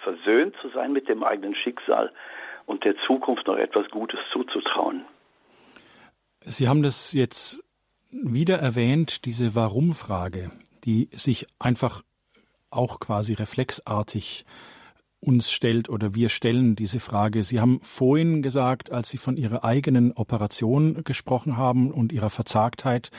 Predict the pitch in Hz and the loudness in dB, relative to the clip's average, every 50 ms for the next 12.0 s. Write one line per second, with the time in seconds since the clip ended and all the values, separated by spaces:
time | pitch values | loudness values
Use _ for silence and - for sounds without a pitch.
0 | - - - - - - - - - _ _ 123 113 - - 131 127 - - 110 | -18 -18 -18 -18 -18 -18 -20 -20 -20 _ _ 0 0 2 2 0 0 0 -2 -4
1 | - - 123 107 - - - - - - - 123 107 113 - 143 123 123 131 - | 0 2 0 0 0 -2 -10 -8 -6 0 2 2 2 4 4 4 4 4 2 2
2 | - - 139 110 123 123 127 - 143 147 151 143 120 - 139 113 107 123 117 113 | 0 0 0 2 2 2 2 2 2 2 0 0 -2 -4 -4 -4 0 0 0 0
3 | 107 101 110 101 98 113 127 156 151 - - - 131 120 123 139 143 160 160 165 | 2 2 0 0 2 4 4 4 2 0 -2 0 0 2 2 2 2 2 2 0
4 | 156 - - - - - - - - - - - - - - 123 120 127 127 135 | 0 -2 -6 -14 -20 -20 -20 -20 -18 -18 -16 -8 -4 0 4 6 6 6 4 2
5 | - - - - 117 - 135 131 - - 131 110 - - - 147 143 135 127 113 | 0 -6 -6 -6 -4 -2 -2 -2 -2 -2 -2 -2 0 0 2 2 2 2 2 0
6 | 120 107 95 85 85 80 - _ _ - - - _ _ _ _ - 110 107 110 | -2 -4 -6 -8 -10 -14 -18 _ _ -20 -20 -20 _ _ _ _ -2 2 2 2
7 | 107 98 - _ _ - 117 - - - 123 113 - 123 127 - - 120 127 143 | 2 2 -2 _ _ -6 -6 -6 -4 -4 -6 -2 -2 -2 -2 -2 0 2 2 2
8 | 131 117 107 113 110 101 - - 101 - - - - - 95 - 92 87 87 85 | 2 2 4 4 2 2 2 -2 -6 -8 -8 -10 -12 -10 -8 -8 -8 -8 -8 -8
9 | 82 - - - - - - - - _ - 117 113 123 139 151 - - 127 123 | -10 -12 -14 -16 -14 -14 -16 -16 -12 _ 2 4 4 4 2 0 -2 -2 0 0
10 | 123 117 151 - 139 - - - - 123 135 156 143 - _ - - - _ _ | 0 0 -2 -4 -6 -6 -6 -4 -4 -2 -2 -2 -4 -4 _ -20 -20 -20 _ _
11 | _ 147 117 123 123 117 131 123 113 - - - - 175 180 170 - - - - | _ -2 0 0 2 2 2 0 -2 -4 -8 -2 0 4 4 4 2 0 -8 -20